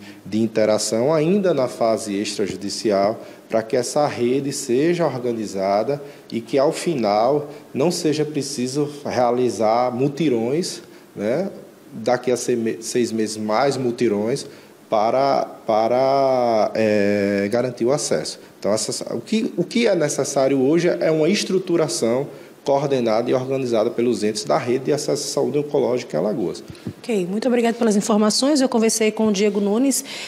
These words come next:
Speaker 2: defensor público da União, portanto, aí agu-, aguardar, né, a fiscalização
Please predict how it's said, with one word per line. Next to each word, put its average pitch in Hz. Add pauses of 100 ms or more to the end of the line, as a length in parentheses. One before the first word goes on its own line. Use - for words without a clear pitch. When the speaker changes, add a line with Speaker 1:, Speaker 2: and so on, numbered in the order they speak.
(100)
Speaker 2:
defensor 208
público 240
da 226
União, 240
portanto, 269
aí 277
agu-, 277
aguardar, 262
né, 226 (260)
a 202
fiscalização 214